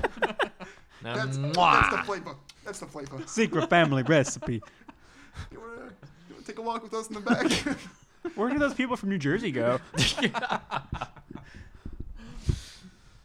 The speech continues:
Speaker 1: There was one, again, when I was in Italy, we, like, we got s-,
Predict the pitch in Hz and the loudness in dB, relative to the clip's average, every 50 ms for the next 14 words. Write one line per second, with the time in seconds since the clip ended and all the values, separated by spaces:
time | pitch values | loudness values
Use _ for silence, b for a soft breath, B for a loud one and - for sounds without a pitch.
0 | B - 147 165 185 165 147 147 151 147 - - - 135 131 160 156 143 139 135 | B -4 0 0 0 0 0 -4 -4 -4 -6 -2 -2 2 2 4 4 4 2 2
1 | 127 120 113 123 123 123 120 117 113 107 117 127 127 127 120 117 113 110 - - | 2 0 -2 -2 -2 -2 0 0 0 0 0 0 2 4 4 2 2 -2 -6 -14
2 | - _ _ _ - 131 131 131 156 123 - - - - | -16 _ _ _ -6 -2 2 4 4 4 4 2 2 0